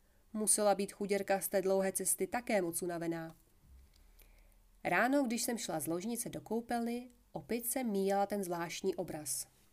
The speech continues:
Přišlo mi, jako kdyby mě ta paní sledovala. Její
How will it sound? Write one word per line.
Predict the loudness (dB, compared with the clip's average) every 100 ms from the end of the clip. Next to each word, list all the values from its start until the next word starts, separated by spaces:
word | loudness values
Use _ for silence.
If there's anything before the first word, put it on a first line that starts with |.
| _ _ _ -20 _ _ _ _ _ _ _ _ _ _ _ -8
Přišlo | -8 -4 -4 -2 -2
mi, | -2 -4 -8 _ _ -6
jako | -6 -2 -2
kdyby | 0 0 0
mě | -2 -2
ta | -4
paní | -4 -2 -2 0
sledovala. | 0 0 -2 -4 -4 -6 -10 _ _ _ _ _ _ _ _ _ _ -8
Její | -2 0 0